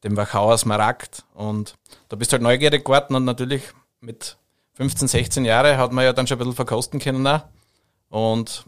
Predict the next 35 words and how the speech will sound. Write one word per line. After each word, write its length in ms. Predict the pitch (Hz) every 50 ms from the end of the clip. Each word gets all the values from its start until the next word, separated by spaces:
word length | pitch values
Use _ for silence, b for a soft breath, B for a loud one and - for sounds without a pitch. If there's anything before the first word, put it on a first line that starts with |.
| _ _ _
da 120 | - 107
ist 120 | 107 113 -
halt 160 | 135 117 -
dann 140 | 120 120 117
schon 200 | - 123 120 113
der 80 | 120 120
Unterschied 360 | 135 131 - 120 123 120 123
aufgefallen. 420 | 135 160 - - - 117 101 98
Und, 320 | 104 104 104 - - - _ -
ähm, 400 | - 104 104 104 104 104 107 107 _ _ _ _ _ _ _ _ _ _ _ _ _ _ - - -
somit 380 | - - 110 110 117 120 117 -
hat 220 | 123 120 - -
da 300 | 120 117 117 117 117 110 62 60
eine 180 | 73 104 117
spannende, 640 | - - - 107 107 117 127 127 120 120 120 123 120 98
oder 120 | 107 107
ist 80 | 110 117
eine 80 | 117
spannende 460 | 107 - - 107 110 120 127 123 120 110
Reise 480 | 107 107 123 123 - 131 131 127 120 - _ _ _ _ _ _
losgegangen 640 | - 110 107 120 - - - 123 123 131 131 131 131
in 120 | 117 117 117
die 100 | 123 120
Weinwelt 640 | 113 110 110 131 131 131 131 139 151 - - - _ _ _
und 480 | 117 110 113 117 117 117 113 - - - _ _
man 160 | - 104 104
lernt 340 | 107 110 117 131 127 - _
bis 180 | - 123 -
heute 180 | - 117 120 - -
dazu, 220 | 123 - - 143
also 380 | 131 117 107 104 101 104 104 98
das 180 | 101 107 101
hört 160 | 123 113 110 120
nie 120 | 117 120
auf. 260 | 113 107 98 - -